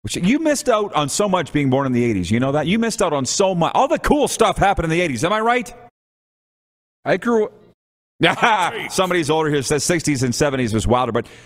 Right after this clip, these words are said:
Speaker 1: Lee, we had the music, we had the clothes, we had the hairstyle, we had the inline skates, we had the glass cutters gloves.
Speaker 2: I grew up in the birth of the internet.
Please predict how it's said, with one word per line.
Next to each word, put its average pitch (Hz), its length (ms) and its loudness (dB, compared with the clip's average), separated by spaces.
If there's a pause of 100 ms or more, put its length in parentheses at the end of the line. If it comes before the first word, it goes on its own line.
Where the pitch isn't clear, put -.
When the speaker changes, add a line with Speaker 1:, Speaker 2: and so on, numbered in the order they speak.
(160)
Speaker 1:
Lee, 214 300 0
we 202 200 0
had 165 180 0
the 135 80 0
music, 143 420 0
we 196 140 2
had 151 140 -2
the 117 60 0
clothes, 139 400 -2
we 190 100 0
had 165 120 -2
the 117 80 0
hairstyle, 170 680 0 (220)
we 165 120 2
had 151 100 0
the 160 100 0
inline 175 380 -2
skates, 170 400 -2
we 165 140 2
had 147 120 0
the 120 60 -2
glass 196 320 0
cutters 175 320 0
gloves. 160 400 -2 (240)
Speaker 2:
I 185 140 0
grew 220 220 0
up 214 120 0
in 196 80 -2
the 156 80 2
birth 170 360 0
of 156 120 0
the 151 160 0
internet. - 400 0